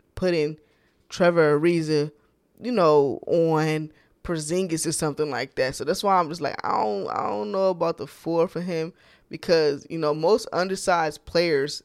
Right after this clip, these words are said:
that play the four, like a Trez in this instance, he's undersized, but he's strong and he plays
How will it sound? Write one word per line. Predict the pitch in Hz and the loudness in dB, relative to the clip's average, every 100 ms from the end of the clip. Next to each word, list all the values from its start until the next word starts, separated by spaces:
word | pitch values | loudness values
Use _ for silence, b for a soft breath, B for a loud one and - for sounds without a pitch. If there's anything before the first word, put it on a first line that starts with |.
| - 147 | -18 -6
that | 156 143 127 - b b b - | -2 2 0 -2 b b b -4
play | 202 196 | 2 2
the | 160 | 0
four, | - 180 175 147 | -4 0 2 2
like | 135 139 | 0 -4
a | - | -8
Trez | - - 165 151 143 - b b b b - | -4 2 4 4 0 -6 b b b b -6
in | 160 | -2
this | 156 - | -4 -6
instance, | 107 147 - 151 | -10 -10 -8 -8
he's | 147 160 156 | -8 -10 -4
undersized, | 165 170 147 - 170 156 | -2 -2 -2 0 0 0
but | 117 | -2
he's | 151 165 | -6 -6
strong | - - 180 196 165 | -8 -4 0 0 0
and | 156 | -4
he | 165 | -6
plays | - 180 175 | -2 0 0